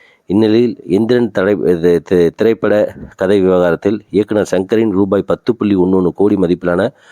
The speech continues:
மூன்று அசையா சொத்துக்களை முடக்கி அமலாக்கத்துறை நடவடிக்கை எடுத்துள்ளது.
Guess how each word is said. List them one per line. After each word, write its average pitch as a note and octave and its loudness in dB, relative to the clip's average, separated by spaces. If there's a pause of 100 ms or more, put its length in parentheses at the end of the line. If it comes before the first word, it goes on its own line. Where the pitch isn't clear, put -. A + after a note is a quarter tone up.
(280)
மூன்று A#2 0
அசையா A2+ 0
சொத்துக்களை F2+ -2
முடக்கி F2+ -2
அமலாக்கத்துறை F2+ -2
நடவடிக்கை E2 -2
எடுத்துள்ளது. D2+ -2